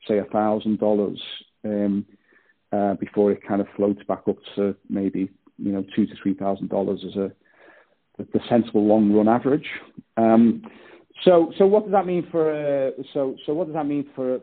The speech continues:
for our margin? Well, we, we've, we've got some headwinds and tailwinds coming up, uh, here. Um, the main, um, the, the main headwind, of course, is currency.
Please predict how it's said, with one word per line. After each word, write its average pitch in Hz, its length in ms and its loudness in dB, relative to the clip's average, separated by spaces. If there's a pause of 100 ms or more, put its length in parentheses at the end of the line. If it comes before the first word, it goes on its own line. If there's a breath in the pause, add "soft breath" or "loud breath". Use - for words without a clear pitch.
for 123 100 -4
our 135 160 -2
margin? 131 420 -8
Well, 127 140 -6
we, 151 180 -8
we've, 170 220 -8
we've 160 120 -10
got 151 200 -4
some 139 80 -8
headwinds 123 480 -8
and 107 180 -20
tailwinds 120 380 -4 (140)
coming 113 180 -12
up, 107 160 -6
uh, 104 300 -10 (100)
here. 104 400 -4 (100)
Um, 107 200 -6 (420)
the - 80 -4
main, 147 420 6
um, 120 460 0 (560)
the, - 500 -8
the 151 80 0
main 156 300 6
headwind, 127 560 0
of 117 80 -4
course, 123 300 -2
is 107 100 -18
currency. 127 560 -6